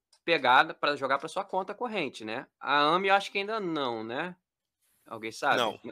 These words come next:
Speaker 1: Continua usando.
Speaker 2: Não.
Speaker 1: É, você tem que u-, usar como um crédito utilizando a próxima compra do AME.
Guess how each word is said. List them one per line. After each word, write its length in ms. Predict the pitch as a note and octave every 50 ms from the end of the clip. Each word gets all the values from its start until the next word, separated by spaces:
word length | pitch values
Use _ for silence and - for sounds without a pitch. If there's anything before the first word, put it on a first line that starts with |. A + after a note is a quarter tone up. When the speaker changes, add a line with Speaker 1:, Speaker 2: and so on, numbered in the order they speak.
| - _ _ _ _
Speaker 1:
Continua 400 | - A#2 - - A#2 A#2 B2+ C#3
usando. 340 | C3+ B2+ B2 B2+ C3+ D3 - -
Speaker 2:
Não. 160 | C#3 C3 A#2+
Speaker 1:
É, 80 | B2+
você 240 | A2 A#2 A2+ - C3
tem 160 | - - D#3
que 140 | D#3+ - F#3
u-, 120 | E3+ E3 - _ _ _ -
usar 320 | C#3 C#3 C3 B2+ C#3 D3+
como 220 | - - F3+ F3+ F3+
um 40 | F3
crédito 640 | - - D3 D3+ E3 F3 - - - G3+ G3 F#3+ _ -
utilizando 540 | - F3 E3+ - - E3 D#3 - E3 F3 F#3
a 60 | F#3
próxima 360 | F#3 - E3+ F3 - G3 F#3+
compra 300 | F3+ - E3+ F3 - F3+
do 160 | E3+ F#3 G#3
AME. 340 | G#3 D#3+ D3 C3+ A2 G2+ G#2+